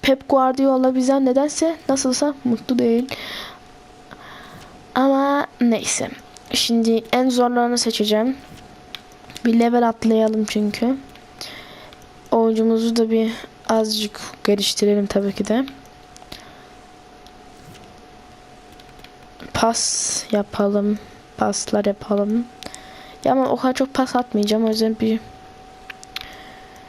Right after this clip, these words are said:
Hmm. Hmm. Bunu yapalım. Şöyle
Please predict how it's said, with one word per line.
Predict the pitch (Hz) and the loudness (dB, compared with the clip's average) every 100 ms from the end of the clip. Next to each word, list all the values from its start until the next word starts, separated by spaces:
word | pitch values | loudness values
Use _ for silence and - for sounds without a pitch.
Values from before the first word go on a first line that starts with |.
| - - - | -20 -20 -2
Hmm. | 240 247 - - - - - - - - - - - - - - - - | 2 2 -2 -12 -18 -20 -20 -20 -20 -18 -18 -20 -20 -20 -20 -20 -20 -4
Hmm. | 233 226 226 - - - - - - - - - - - - - - - - - - - - - - - - - - | 0 2 2 -4 -16 -18 -20 -20 -20 -20 -20 -20 -20 -20 -20 -20 -20 -20 -20 -20 -20 -20 -20 -20 -20 -20 -20 -6 0
Bunu | 233 | 2
yapalım. | 214 - - 208 - - - - - - - - - - - - - - - - - - - - - | 0 -2 -6 -8 -14 -20 -20 -20 -20 -20 -20 -20 -20 -20 -16 -16 -16 -20 -20 -20 -20 -18 -18 -16 -14
Şöyle | - - 214 214 214 240 | -8 0 2 2 2 2